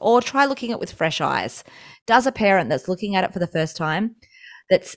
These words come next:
scanning it really quickly, I always think about that. How are my parents reading my timetable? Are they scanning it on their phone with a glass of wine after they've just got the kids to bed?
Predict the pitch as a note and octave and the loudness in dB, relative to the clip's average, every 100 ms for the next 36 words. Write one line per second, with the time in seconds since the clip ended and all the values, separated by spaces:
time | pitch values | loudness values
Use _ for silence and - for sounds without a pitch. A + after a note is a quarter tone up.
0 | - - - F3+ F3 G#3+ B3+ A#3 D#3+ E3+ | -8 -10 -4 2 4 4 2 2 0 0
1 | E3 - D#3 F#3+ A3 - E3 E3+ E3 E3 | 0 -4 -6 -2 -2 2 4 6 4 2
2 | E3+ - D#3 D#3+ D#3 - E3+ E3+ F#3 F3+ | -4 -4 -2 -2 -2 -4 -2 2 2 2
3 | E3 E3 D#3 - D#3 D#3 D3+ D3+ D3 D3 | 0 0 -2 -4 -4 -4 -4 -6 -6 -4
4 | D3 D3 D3+ D3 D#3 - _ - - E3 | -6 -4 -4 -4 -4 -8 _ -20 -6 2
5 | F3+ F3 E3+ D#3+ - - F#3 G3+ A3+ G#3 | 4 4 2 2 0 -2 -2 0 0 0
6 | F#3 E3+ E3+ - D#3+ E3 E3 E3 - _ | 0 -2 -4 -2 0 2 0 -2 -8 _
7 | _ _ - F3 E3+ E3+ F3 - E3+ D#3+ | _ _ -4 -2 2 4 2 0 -2 0
8 | D#3+ D#3 - D#3 D#3+ D#3 D#3 - D#3 D3+ | 2 0 -2 -4 -4 -2 -4 -6 -8 -8
9 | E3+ - - F3 F#3+ | -8 -10 -4 -2 -2